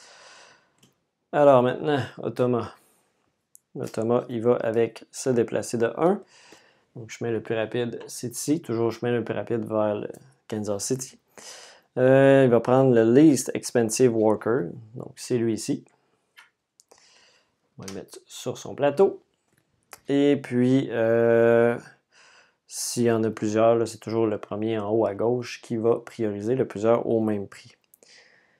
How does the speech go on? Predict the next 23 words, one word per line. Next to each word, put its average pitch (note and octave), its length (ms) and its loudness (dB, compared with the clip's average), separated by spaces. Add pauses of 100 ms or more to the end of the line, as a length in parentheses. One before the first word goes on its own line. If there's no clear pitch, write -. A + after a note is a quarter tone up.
(580)
Ensuite, C#3+ 720 -2 (580)
donc A#2 240 -14
c'est B2+ 240 -4
à A#2+ 60 4
notre A2 300 -2
tour. D3+ 540 4 (240)
Donc - 240 -12
là, C#3 180 2
est-ce - 220 -8
qu'on C3 400 2 (440)
pourrait B2 160 0
encore D3+ 240 4
aller C3 160 6
baisser A#2+ 420 4
de C3 80 2
un ? D3+ 380 -2
On D3 60 -2
peut A2+ 80 -2
aller G#2+ 80 -2
chercher B2+ 320 -10
un C3 60 0
objectif A2 540 -4
aussi. D#3 460 -6